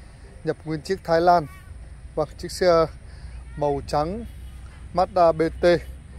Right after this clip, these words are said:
hai không mười tám này thì bên em Lợi cũng có hỗ trợ vay trả góp ngân hàng cho quý anh chị nào mà có nhu cầu vay qua ngân hàng lên đến, à, sáu bảy mươi phần trăm giá trị của xe.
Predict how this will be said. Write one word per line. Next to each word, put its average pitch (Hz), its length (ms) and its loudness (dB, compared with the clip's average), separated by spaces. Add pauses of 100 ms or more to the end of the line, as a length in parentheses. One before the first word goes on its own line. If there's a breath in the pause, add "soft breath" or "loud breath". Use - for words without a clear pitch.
(200 loud breath)
hai 160 220 2
không 156 300 -2
mười 143 160 -2
tám 147 300 -4
này 185 140 -2
thì 151 100 -10
bên 151 140 -2
em 160 140 -2
Lợi 160 180 -2
cũng 131 240 -12
có 160 320 -2
hỗ 135 100 -8
trợ 170 180 -6
vay 151 220 -6
trả 143 120 -8
góp 165 200 -4
ngân 170 140 -4
hàng 147 260 -6
cho 151 160 -8
quý 165 100 -4
anh 175 60 -8
chị 175 180 -8
nào 147 200 -6
mà 139 120 -10
có 156 120 -10
nhu 175 120 -8
cầu 156 280 -2 (500 loud breath)
vay 156 180 0
qua 160 140 0
ngân 156 160 -6
hàng 147 240 -4
lên 151 160 -2
đến, 156 160 -2
à, 180 160 0
sáu 175 180 -2
bảy 160 160 -2
mươi 156 100 -6
phần 151 160 -6
trăm 151 200 -4
giá 156 120 -2
trị 175 200 -10
của 135 140 -14
xe. 165 220 0